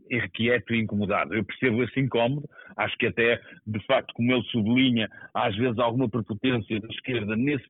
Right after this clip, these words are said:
tipo de julgamento, embora no caso, eh, estrito do, do, do, do Chega, eu acho que a maior parte dos impropérios,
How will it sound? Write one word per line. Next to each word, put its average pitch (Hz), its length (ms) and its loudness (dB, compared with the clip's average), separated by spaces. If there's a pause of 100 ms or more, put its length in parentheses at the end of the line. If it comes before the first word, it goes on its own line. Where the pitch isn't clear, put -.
tipo 131 240 -2
de 113 200 0 (120)
julgamento, 123 840 2
embora 185 380 2
no 190 140 2
caso, 151 580 -2 (320)
eh, 117 260 -2 (120)
estrito 131 520 -2
do, 120 200 0
do, 117 240 0
do, 113 240 -2
do 107 220 -6 (100)
Chega, 107 220 -2
eu 107 140 0
acho 110 180 -2
que - 80 -8
a 107 40 -6
maior 107 180 -4
parte 110 320 -2
dos 101 220 -6
impropérios, 101 580 -2